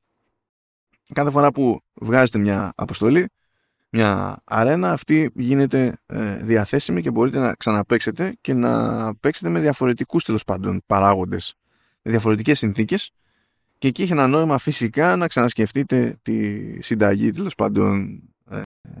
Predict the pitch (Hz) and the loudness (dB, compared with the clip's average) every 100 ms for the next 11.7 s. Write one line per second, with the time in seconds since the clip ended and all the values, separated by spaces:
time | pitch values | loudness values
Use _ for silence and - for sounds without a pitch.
0 | - 120 117 110 104 113 107 110 110 107 | -6 2 2 4 2 4 2 -2 -6 -4
1 | 113 101 98 101 - - _ _ _ _ | 0 2 2 0 0 -12 _ _ _ _
2 | _ 113 117 - 175 165 165 117 123 156 | _ 0 0 2 0 2 2 4 2 2
3 | 185 208 196 - - 151 180 202 - 127 | -2 -4 -6 -4 2 2 2 -4 -4 0
4 | 110 107 185 220 - _ _ _ - 147 | 2 2 0 -2 -4 _ _ _ -2 2
5 | 143 156 180 147 147 135 110 110 104 117 | 2 2 0 2 2 2 0 0 2 2
6 | 185 277 - _ - 131 127 123 202 185 | 0 -6 -12 _ -2 4 4 4 0 -2
7 | 151 - 127 117 120 185 196 - 135 135 | -4 -4 -2 0 2 0 -2 0 0 2
8 | 185 202 156 131 180 214 214 202 _ _ | 2 2 -2 0 2 2 0 -2 _ _
9 | _ _ _ _ _ _ 135 127 139 127 | _ _ _ _ _ _ -6 -2 2 2
10 | 123 - 147 - 143 131 - 143 123 127 | 2 0 -2 0 0 0 0 -2 0 0
11 | 117 120 131 135 117 117 117 | 4 4 4 2 0 0 -2